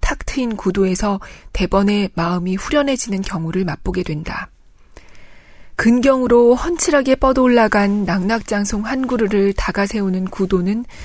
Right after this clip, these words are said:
큰 작품에서 그가 늘 즐겨 쓰는 솜씨로 그 임리 창윤한 먹빛의 농담과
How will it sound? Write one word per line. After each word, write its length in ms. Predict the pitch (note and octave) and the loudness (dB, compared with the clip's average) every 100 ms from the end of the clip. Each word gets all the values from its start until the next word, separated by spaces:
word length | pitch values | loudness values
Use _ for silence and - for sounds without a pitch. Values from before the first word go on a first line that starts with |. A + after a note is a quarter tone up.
| - - | -14 -8
큰 200 | - F#4 | -4 0
작품에서 600 | E4 - A#3+ G3 G3 A3 | 0 0 -2 -2 0 -2
그가 320 | - F#3 G3 | -4 -4 -2
늘 260 | F3 F3+ F#3+ | 0 0 0
즐겨 340 | - F#3 F#3+ | -2 0 0
쓰는 260 | F#3+ F#3 F3+ | -2 -4 -4
솜씨로 560 | G3 G3 - F3+ F3+ - - - - - | -6 -6 -4 -2 -4 -8 -20 -20 -20 -12
그 280 | - A3 G#3+ | 0 2 2
임리 460 | - A3+ A#3+ A#3+ A#3+ | 0 0 0 0 -2
창윤한 640 | - C#4 B3+ A#3 G#3+ G#3+ | -4 -4 -2 0 0 0
먹빛의 560 | F3 E3 - G#3 G#3 F#3 | -2 -4 -4 -2 -2 -2
농담과 720 | F3+ F3 F3+ D#3+ D#3+ D#3+ | -2 -2 -4 -4 -6 -8